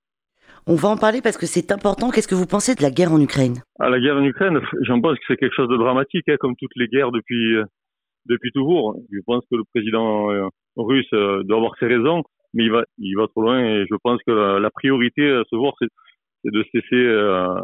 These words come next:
Speaker 2: toute hostilité. Et c'est un peu utopique, hein, ce que je veux dire, mais il faudrait s'asseoir autour d'une table vraiment et qu'ils arrêtent. C'est pas acceptable qu'en deux mille vingt-deux, il y a encore des êtres humains qui, qui soient, euh, qui soient instrumentalisés pour faire ça. C'est pas possible.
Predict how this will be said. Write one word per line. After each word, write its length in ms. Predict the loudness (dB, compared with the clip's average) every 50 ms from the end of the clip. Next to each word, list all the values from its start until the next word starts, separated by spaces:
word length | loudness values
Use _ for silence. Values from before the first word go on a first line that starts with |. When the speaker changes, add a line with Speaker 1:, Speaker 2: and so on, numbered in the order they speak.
| -10 -12 -18 _
Speaker 2:
toute 120 | -4 -4
hostilité. 520 | -4 -4 _ -4 -2 0 0 0 0 0
Et 520 | 0 2 2 2 2 2 2 0 0 -2 -4 -8 _ _ _ _ _ _ _ _ _ _ _ _ _ -18 -12 -4 -2
c'est 80 | 0
un 80 | 0 0
peu 160 | 0 0 0
utopique, 420 | 0 0 0 0 0 0 0 0 0
hein, 80 | -2 -2
ce 60 | -2
que 100 | -4 -2
je 60 | 0
veux 80 | 0 0
dire, 160 | 0 0 0
mais 260 | 0 0 0 0 -2
il 60 | -2 -4
faudrait 160 | -4 -4 -4 -4
s'asseoir 260 | -4 -4 -2 -2 -2
autour 220 | 0 0 -2 -2 0
d'une 180 | 0 0 0
table 220 | 0 -2 -2 -2 -4
vraiment 380 | -4 -2 -2 0 0 -2 -2
et 40 | -4
qu'ils 220 | -6 _ _ -4
arrêtent. 200 | -2 0 -2 -2 _ _ _ _ _ _ -14
C'est 100 | -12 _
pas 60 | -6
acceptable 480 | -6 -6 -6 -8 -6 -2 -2 -2 -2 -2
qu'en 120 | -6 -6 -4
deux 120 | -2 -2
mille 160 | -2 -2 0
vingt-deux, 320 | 0 0 0 0 0 0 0
il 60 | 0
y 20 |
a 60 | 0 -2
encore 180 | -2 -4 -4
des 160 | -2 -2 -2
êtres 180 | -2 -4 _ -4
humains 220 | -2 -2 0 -2
qui, 140 | -2 -2 -2 -2 -2 -2 -4 -6 -10 -18 -20 -20 _ -20 _ _ _ _ _ _ _ _ _ _ _ _ _ _
qui 100 | _ -4
soient, 480 | 0 0 2 2 2 0 0 0 -2 -4
euh, 40 | -6 -8
qui 60 | -6
soient 100 | -4 -4 -4
instrumentalisés 680 | -4 -4 -4 -2 0 0 0 0 0 0 0 -2 -2
pour 180 | -2 -4 -6 -4
faire 120 | -4 -4 -2
ça. 120 | -2 -4 -4 -6 _ -10
C'est 100 | -8 -6
pas 80 | -6 -6
possible. 320 | -6 -6 -4 -6 -8